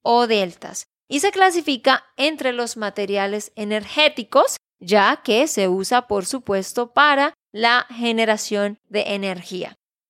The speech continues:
Bueno, y ahora vamos a seguir con la número seis.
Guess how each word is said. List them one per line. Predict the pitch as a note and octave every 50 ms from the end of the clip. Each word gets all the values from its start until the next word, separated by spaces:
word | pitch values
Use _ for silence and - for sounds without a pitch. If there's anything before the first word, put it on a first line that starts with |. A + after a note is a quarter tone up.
| _ _ _ _
Bueno, | C#4+ C#4+ C#4 C4 -
y | - C4 C4+
ahora | C4 C4+ C#4 D4 D#4+ F4+ G#4+ - - -
vamos | A3+ A#3 A#3+ B3 B3+ -
a | C4 B3+
seguir | B3 A#3 A3 A#3 B3+ C#4 C#4+ -
con | - - C#4 D4 E4+ D4 -
la | G#3 F#3+
número | F#3 F#3 F#3 F#3 F#3+ F#3+ A3 C4+ B4 D#5+ E5 _ _ _ _ _
seis. | - - - - - A#3 A3+ B3+ C#4+ B3+ G3+ - - - - - - - -